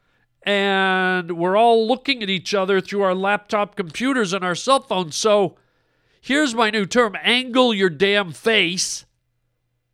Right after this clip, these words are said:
How many of you, when you get on your device to do a video stream,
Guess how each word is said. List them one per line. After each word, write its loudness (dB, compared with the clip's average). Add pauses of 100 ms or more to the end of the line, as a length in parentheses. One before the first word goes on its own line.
(460)
How 2
many 0
of 0
you, 4
when -6
you -4
get 2
on -2
your 2
device 2
to -4
do 0
a 0
video 2
stream, -4